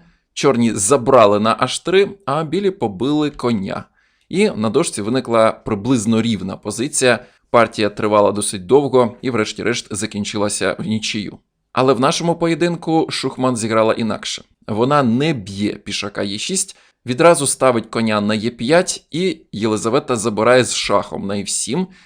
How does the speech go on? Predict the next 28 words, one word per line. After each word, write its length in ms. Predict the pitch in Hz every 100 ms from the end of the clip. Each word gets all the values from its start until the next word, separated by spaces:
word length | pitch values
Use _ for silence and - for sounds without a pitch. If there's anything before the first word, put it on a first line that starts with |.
| -
тура 280 | - 135 113
б'є 360 | 92 92 110 -
Ф 160 | 104 -
сім, 440 | - - 110 160 - _ _ -
кінь 400 | - 131 104 -
Ф 180 | 104 -
три 360 | - 110 95 - -
і 100 | 104
ферзь 440 | - 113 - -
під 220 | - 104
боєм, 440 | 92 104 120 180 190 -
тому 280 | 123 185
розмін — 460 | 117 127 117 123 127 - _ _ -
це 280 | 113 104 - _
природний 560 | - 127 113 98 92 92
хід, 340 | - 170 190 _ _ _
кінь 280 | - 156 139
б'є 280 | 104 113 110
Е 20 |
п'ять. 440 | - 98 - - _ _ _
І 80 | 147
знову 400 | 123 127 160 170
білий 300 | 117 123 120
ферзь 480 | 117 127 143 - - _
під 200 | 120 101
ударом 480 | 101 101 110 139 139
чорного 480 | - 107 101 101
коня. 340 | 101 104 98